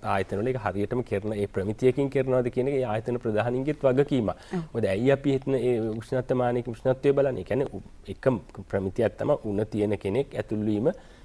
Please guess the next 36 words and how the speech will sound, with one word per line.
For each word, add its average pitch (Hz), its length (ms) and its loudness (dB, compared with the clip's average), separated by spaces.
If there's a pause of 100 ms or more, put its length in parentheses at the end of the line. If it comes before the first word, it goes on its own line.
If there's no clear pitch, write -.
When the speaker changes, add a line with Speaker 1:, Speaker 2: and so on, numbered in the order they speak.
(160)
Speaker 1:
වළක්වන්න. 127 680 2
නමුත් 90 280 -8
අපි 107 160 -2
දැක්කා 98 400 2 (340)
ඒ 104 160 -4
කරපු 107 380 -2
හුඟක් 101 320 -2
ආයතනවල 104 720 0
මේ, 104 240 0
මේ, 98 240 -4
මේ, 92 360 -10
මේ, - 220 -10
මේ - 180 -16
ඔය 101 160 0
කියන 107 300 -2
මේ, 101 300 -2 (380)
මේ 98 260 -12 (120)
රෝගේ 104 300 0
පැතිරීම 104 480 -2
සිද්ධ 95 280 -2
වුණේ 113 220 2
ඔය 127 100 6
උණ 117 180 2
බලද්දිත් 120 580 0
එක්ක. - 360 -2
ඉතින් - 200 -10
ඒ 82 40 -10
කියන්නේ 113 320 -2
ඒ - 20 2
කරේ 110 380 -2
හරියටම 110 540 0
වෙනවද? 113 340 4
ආයතන 95 360 -2
ප්‍රධානීන්ගේ 107 520 0
වගකීමක් 123 480 -2
තමයි 143 260 2